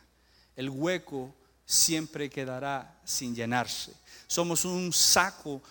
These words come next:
sin fondo. Es solamente Jesucristo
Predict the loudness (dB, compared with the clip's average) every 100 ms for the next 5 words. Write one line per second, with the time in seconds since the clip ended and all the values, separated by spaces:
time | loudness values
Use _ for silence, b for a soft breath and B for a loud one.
0 | b 2 4 2 2 0 0 -2 -6 -12
1 | -18 B B B 4 8 8 8 6 4
2 | -2 -6 -6 -4 -2 -2 -4 0 0 2
3 | 0 -2 -10 -14